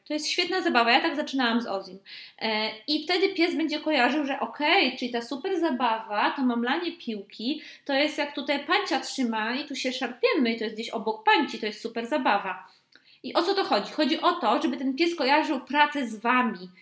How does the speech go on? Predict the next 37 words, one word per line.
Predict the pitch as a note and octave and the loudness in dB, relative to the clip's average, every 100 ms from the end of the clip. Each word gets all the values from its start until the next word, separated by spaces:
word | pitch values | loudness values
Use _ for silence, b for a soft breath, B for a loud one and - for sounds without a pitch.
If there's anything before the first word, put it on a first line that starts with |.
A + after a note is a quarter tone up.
| B B | B B
i | B3 | -8
przebywanie | - A#3 B3 C4 C4 C4 | -2 -2 4 4 6 4
z | A#3 | 2
Wami | A#3 D4 B3 A3 | 4 6 4 0
z | - | -4
super | D4 A#3+ A#3 | -4 -2 -2
zabawą, | A#3 G#3 G3+ G3+ G#3+ D#4 E4+ B B | 0 2 2 2 2 2 0 B B
a | A#3+ | -4
super | - E4+ D#4+ C4 | -2 0 0 0
zabawa | B3+ B3+ A3+ A3 B3 E4 E4+ B B A#3+ | 0 2 2 4 4 4 2 B B -6
to | C4+ | -4
jest | C4 - | -4 -6
coś, | B3+ C4 C#4+ | -4 -2 -2
czym | D4+ | 0
on | C4 B3 | 2 2
się | D4 | 0
nagrodzi | D4+ C4 F4+ G#3+ G#3 D4 B3 | 0 2 0 0 -2 -4 0
za | G#3+ C4+ | 2 2
super | D4+ A#3+ B3 B3 | 0 -4 -4 -2
zadanie, | C#4 C4+ D#4+ G#3+ - | 0 4 4 4 -2
tak? | A3+ C4+ - | -2 -2 -2
I | A#3 | 0
on | C4 | 2
będzie | B3+ B3 | 2 0
chciał | - - G#4 F4 | -4 2 4 4
zrobić | B3 G#3+ - | 4 0 -6
te | G#3+ | -8
zadanie, | G3 F3+ F#3+ C4+ | -8 -6 0 2
bo | F4 | 2
zaraz | F4 F4+ D#4+ | 4 4 2
będzie | B3+ B3 D4+ | 2 0 0
super | F#4 E4 D4 | 0 0 2
nagroda, | B3+ G#3+ G#3+ D4+ | 0 0 -2 -2
która | E4 | 0
jest | E4 - | -4 -2
obok | C4 C#4 C#4+ A#3+ | 0 2 2 0
Was. | - - | -4 -6